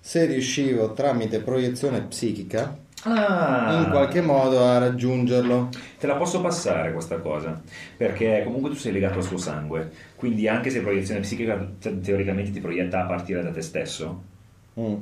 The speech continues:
Speaker 2: Sì, sì.
Speaker 1: Allora, mettiamola così, puoi aumentarmi la difficoltà, perché la difficoltà della, dipende dalla distanza e dalla complessità del viaggio.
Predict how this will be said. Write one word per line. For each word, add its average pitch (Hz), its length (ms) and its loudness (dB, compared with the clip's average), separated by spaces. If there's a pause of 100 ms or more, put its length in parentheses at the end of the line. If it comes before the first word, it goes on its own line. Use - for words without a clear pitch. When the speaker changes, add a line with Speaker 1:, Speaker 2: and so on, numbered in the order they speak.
(200)
Speaker 2:
Sì, 110 400 -2
sì. - 380 -4 (400)
Speaker 1:
Allora, 147 240 8
mettiamola 180 360 6
così, 139 340 2
puoi 131 640 6
aumentarmi 135 760 4
la 123 120 6
difficoltà, 151 920 2 (220)
perché 135 380 2
la 131 80 2
difficoltà 139 680 2
della, 117 1200 6
dipende 117 520 2
dalla 113 180 4
distanza 147 600 0
e 151 60 2
dalla 139 140 2
complessità 127 800 0
del 123 220 2
viaggio. 85 680 -2